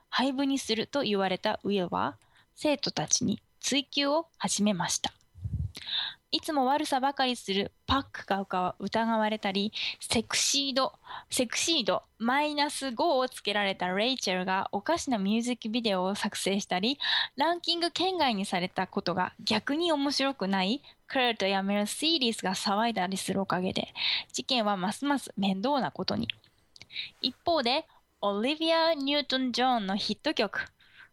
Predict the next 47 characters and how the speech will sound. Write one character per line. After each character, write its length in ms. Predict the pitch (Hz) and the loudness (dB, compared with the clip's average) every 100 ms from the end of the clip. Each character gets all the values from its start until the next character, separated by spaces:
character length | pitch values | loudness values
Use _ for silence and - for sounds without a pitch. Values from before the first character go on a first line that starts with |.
| - - | -12 0
ピ 140 | 381 | 0
塚 320 | 370 302 214 196 | 0 0 0 2
に 200 | 226 - _ | 0 -2 _
合 140 | 180 | -2
わ 100 | 208 | 0
せ 100 | 240 | -2
て 260 | 196 - - - | -4 -4 -4 -4
踊 240 | 202 220 | -2 -2
っ 20 | 226 _ | -4 _
た 420 | 226 220 214 202 - | 0 2 0 -2 -2
映 260 | 208 208 208 | 0 0 0
像 200 | 247 220 | 0 0
が 200 | 226 254 - - 254 - | 0 0 0 0 0 0
ネ 120 | 247 | -2
ッ 60 | 247 | 0
ト 140 | 294 | 0
上 180 | 294 294 | 2 4
に 160 | 294 269 | 4 2
流 220 | 254 269 | 2 2
出 240 | 269 - | 0 -2
し、 320 | 233 220 - _ - | 2 2 0 _ -4
学 240 | 220 - | -2 -2
校 220 | 285 320 | 0 0
中 160 | 320 330 | 2 0
に 200 | 320 294 | 0 2
笑 260 | 262 254 | 2 2
い 40 | 262 | 2
物 220 | 254 240 | 2 0
に 120 | 240 | 0
さ 120 | 233 | 0
れ 100 | 190 | -2
た。 280 | 185 - - _ | 0 -2 -4 _
ス 240 | - - 247 | -6 -2 2
ー 60 | |
は 160 | 190 165 - | 2 0 -4
激 200 | 254 - | -4 -2
怒 120 | 190 | 0
し 180 | - - | 0 -2
つ 120 | - | -4
つ、 100 | - - - - - | -2 -2 -2 -4 -6
悲 80 | - | -2
嘆 300 | 359 392 381 | 0 0 -2
に 100 | 370 | -2
暮 140 | 233 | -2
れ 100 | 185 | -2
ま 160 | 160 214 | -2 -4
す。 240 | - - | -4 -6